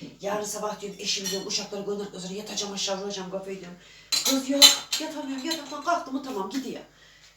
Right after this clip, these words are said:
Yataktan kalktım mı gidiyor. Anlamadım yani. Ama bir şey diyeyim sana, güne erken başlamak da güzel oluyor biliyor musun?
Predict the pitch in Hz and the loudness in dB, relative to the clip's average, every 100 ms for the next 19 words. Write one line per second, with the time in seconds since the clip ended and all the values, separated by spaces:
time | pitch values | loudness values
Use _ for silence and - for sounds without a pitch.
0 | _ - - - 233 294 - 196 226 254 | _ -4 -4 -4 0 2 0 -2 -8 -8
1 | 202 165 - - - - - - - - | -6 -8 -8 -12 -18 2 4 4 6 8
2 | - - - - - - - - 233 240 | 8 6 4 4 4 -2 -12 -4 -2 -2
3 | 214 165 131 131 110 - - - - 247 | -2 -4 -8 -8 -8 -8 -8 -10 -2 0
4 | 269 - 269 269 269 214 196 214 226 226 | 0 0 0 -2 -2 -2 -4 -2 0 0
5 | 226 220 220 214 214 202 170 196 190 185 | 0 -4 -4 -4 -6 -6 -8 -6 -4 -4
6 | 156 143 180 202 165 - | -4 -2 0 0 0 -6